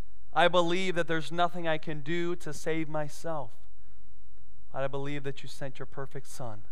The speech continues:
Jesus Christ, to die in my place, to raise again from the dead, showing that he has victory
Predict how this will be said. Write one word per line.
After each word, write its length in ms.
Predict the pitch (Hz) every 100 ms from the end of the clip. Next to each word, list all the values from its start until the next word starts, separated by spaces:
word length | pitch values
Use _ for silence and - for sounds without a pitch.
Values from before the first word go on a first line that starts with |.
| - - - - - - - 135
Jesus 400 | 127 131 135 -
Christ, 640 | - 113 98 - - - - - - - - - -
to 100 | -
die 280 | 139 151 156
in 140 | 160
my 140 | 156 147
place, 600 | - 156 156 156 - - - - - - -
to 120 | -
raise 340 | 165 175 185 175
again 280 | 175 180 175
from 240 | 175 175
the 80 | 170
dead, 360 | 151 170 165
showing 380 | 160 - 185 190
that 140 | 185 175
he 100 | 170
has 160 | 151
victory 680 | 139 170 196 - 196 196